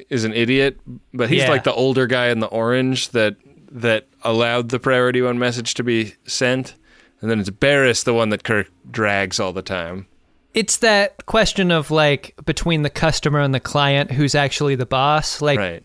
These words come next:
Speaker 2: Lurie's the station manager, but his client is Nils, and he's the guy in charge of the agribusiness,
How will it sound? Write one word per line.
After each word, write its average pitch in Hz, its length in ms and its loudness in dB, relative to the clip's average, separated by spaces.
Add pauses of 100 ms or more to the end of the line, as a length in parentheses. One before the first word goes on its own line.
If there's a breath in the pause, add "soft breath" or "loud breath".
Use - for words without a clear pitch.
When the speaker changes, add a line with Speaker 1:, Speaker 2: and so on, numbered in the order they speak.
Speaker 2:
Lurie's 190 460 4
the 151 100 -2
station 208 460 2
manager, 127 540 0
but 151 160 -2
his 143 160 0
client 175 840 0 (500 loud breath)
is 143 500 0 (120)
Nils, 143 640 2
and 143 160 -2
he's 151 280 0
the 143 100 0
guy 139 200 2
in 131 120 0
charge 135 320 0
of 120 80 -6
the 123 180 -2
agribusiness, 120 1000 -2